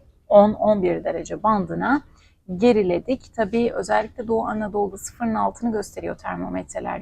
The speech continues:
gece özellikle de. <clears throat>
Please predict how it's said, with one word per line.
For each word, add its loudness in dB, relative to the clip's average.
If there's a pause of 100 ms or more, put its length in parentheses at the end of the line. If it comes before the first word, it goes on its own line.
(120)
gece -4 (500)
özellikle -2
de. 2 (200)
<clears throat> 6